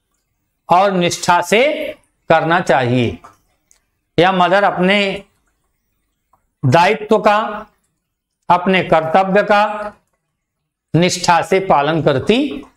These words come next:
हैं, ठीक है ना? यही है पूरे का मैसेज। भाई, इतना काम करते हैं कि मशीन भी हार मान ले, हंसी खुशी से रहना,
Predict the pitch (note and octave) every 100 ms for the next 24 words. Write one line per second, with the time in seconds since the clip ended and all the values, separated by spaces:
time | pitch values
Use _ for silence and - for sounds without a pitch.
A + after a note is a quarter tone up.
0 | - E3+ F2+ - _ _ _ _ _ -
1 | G3+ G3+ G#3 A3+ C4+ - - _ _ _
2 | _ _ _ _ _ _ _ - E3 F#3
3 | A3 G#3 G3 G3+ F#3+ F#3+ F#3 D#3 C3+ -
4 | F#2 - _ _ _ _ _ _ _ _
5 | _ _ _ _ _ - F3 A#3 B3+ B3
6 | G#3+ A3 A#3 A3+ A3+ A#3 G#3+ A3 A3 A3+
7 | A3 G#3+ G3+ A3 A3+ A3+ A#3 A3+ F#3 -
8 | - _ _ - F#3+ G#3+ A3 A3 A3 G#3+
9 | A3+ A3 A3+ _ _ - F3+ A#3 A3 G#3
10 | G3 G#3+ - F#3+ G3+ G3 G#3+ A3+ A#3 -